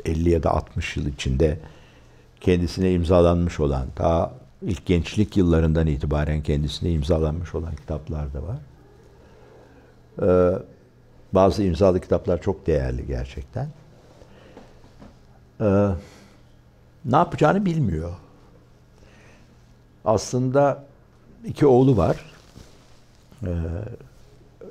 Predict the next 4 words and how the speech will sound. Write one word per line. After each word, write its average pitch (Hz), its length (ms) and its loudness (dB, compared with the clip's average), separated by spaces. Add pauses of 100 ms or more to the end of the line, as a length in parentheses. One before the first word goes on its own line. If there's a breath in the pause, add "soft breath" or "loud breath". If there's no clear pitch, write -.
(280)
Ali 120 240 4
ve - 60 4
Ömer. 98 440 -2 (1600 loud breath)
Onlarla 120 720 6